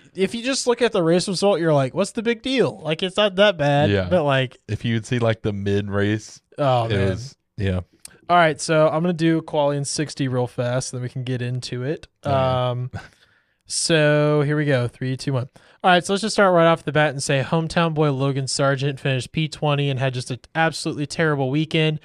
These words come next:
Speaker 1: Almost
Speaker 2: Mm.
Speaker 1: as bad as McLaren's weekend,
Speaker 2: <laughs>
Speaker 1: uh, who ha-, went P sixteen, P nineteen. Uh, Lance Stroll randomly went P eighteen for some reason. He had a terrible race pace the whole weekend.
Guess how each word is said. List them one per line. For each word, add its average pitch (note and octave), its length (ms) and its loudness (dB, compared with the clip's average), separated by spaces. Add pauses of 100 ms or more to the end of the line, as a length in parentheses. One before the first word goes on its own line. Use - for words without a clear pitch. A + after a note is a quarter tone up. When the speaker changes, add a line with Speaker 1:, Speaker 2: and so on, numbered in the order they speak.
(380)
Speaker 1:
Almost G#3+ 540 2
Speaker 2:
Mm. F#3 40 -2
Speaker 1:
as D#3+ 100 -4
bad D3 540 2
as C3 380 -2
McLaren's F3 800 0
weekend, C3 600 -2 (180)
Speaker 2:
<laughs> - 160 -14
Speaker 1:
uh, C3 360 4
who C#3+ 420 2
ha-, D3 160 -6
went C#3+ 320 -2
P A3 240 -4
sixteen, A#3 680 -6
P G#3+ 200 -6
nineteen. F#3 680 -2 (280)
Uh, C#3+ 320 2
Lance F3+ 260 -2
Stroll G3 400 0
randomly E3+ 400 0
went D3 220 -2
P E3+ 260 -8
eighteen D3+ 460 -4
for D3 100 -6
some C#3 260 -4
reason. B2+ 380 -2
He C3+ 160 -2
had C3+ 140 2
a A#2 40 -6
terrible C#3+ 540 0
race A#2+ 220 -4
pace B2+ 200 -4
the B2+ 120 -4
whole B2+ 180 0
weekend. B2+ 500 -2